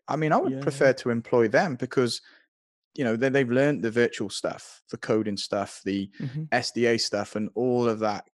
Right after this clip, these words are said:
Speaker 1: that comes with it. Whereas the guy that did it ten, twenty years ago, well, they're probably still using Frame Relay, right?
Speaker 2: <laughs>
Speaker 1: So,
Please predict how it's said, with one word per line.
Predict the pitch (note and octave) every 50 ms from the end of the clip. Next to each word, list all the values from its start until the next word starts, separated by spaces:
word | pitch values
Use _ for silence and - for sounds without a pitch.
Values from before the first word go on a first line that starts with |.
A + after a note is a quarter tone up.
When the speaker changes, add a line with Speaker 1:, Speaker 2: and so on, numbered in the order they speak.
| _ _ -
Speaker 1:
that | G#2 F#2+ -
comes | - A#2+ G#2 G2+ -
with | C#3+ E3
it. | C3+ G2+ F#2 -
Whereas | - B2 B2 A#2+ A#2
the | - A2
guy | - C3 C#3+
that | C#3+ B2 -
did | - A2+
it | A2+ G#2+ -
ten, | - C#3+ C3 B2+
twenty | B2 - B2 A2+ G#2
years | A2+ C#3 C#3+ C3+
ago, | A#2 F#2 F#2 F#2+
well, | G2 A#2 B2 A#2+ A#2+
they're | B2+ B2+
probably | B2 - B2+ B2 A#2+ A#2+ A#2+
still | - - - B2 B2
using | A#2+ B2 A#2+ A#2+
Frame | A2+ - C3 B2+ A#2
Relay, | A#2+ D#3 F3 C3+ F2 D#2 - - _ _ -
right? | G2 G2+ B2 - - -
Speaker 2:
<laughs> | - A2 - - A#3+ - - - - -
Speaker 1:
So, | - A3+ C3 C3 B2+ B2 B2 B2